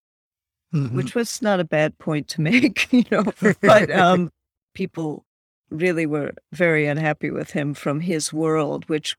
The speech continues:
Speaker 2: you know, they all had come out of the thirties and the group theater and the actor studio, and they were all, they'd all, I mean, Kazan and Schulberg were both members of the Communist Party. That's why they got called <laughs> before the hearing, and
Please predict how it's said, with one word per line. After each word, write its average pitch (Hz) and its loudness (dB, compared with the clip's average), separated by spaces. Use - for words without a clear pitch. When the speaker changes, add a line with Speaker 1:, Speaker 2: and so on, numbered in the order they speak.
Speaker 2:
you 170 -4
know, 156 -4
they 160 0
all 180 0
had 175 -4
come 165 -4
out 151 0
of 143 -10
the 127 -8
thirties 170 -4
and - -6
the 151 -10
group 165 -8
theater 170 -2
and - -6
the - -14
actor 165 -4
studio, 180 -2
and 151 -4
they 156 -4
were 113 -4
all, 165 -4
they'd 180 0
all, 185 6
I 143 2
mean, 156 -2
Kazan 175 0
and 208 0
Schulberg 151 -4
were 147 -4
both 160 -2
members 156 -2
of 139 -8
the - -10
Communist 147 -6
Party. 170 -4
That's 151 -8
why 165 -8
they 151 -8
got - -10
called 156 -4
<laughs> - -20
before 175 -6
the - -10
hearing, 185 2
and 160 0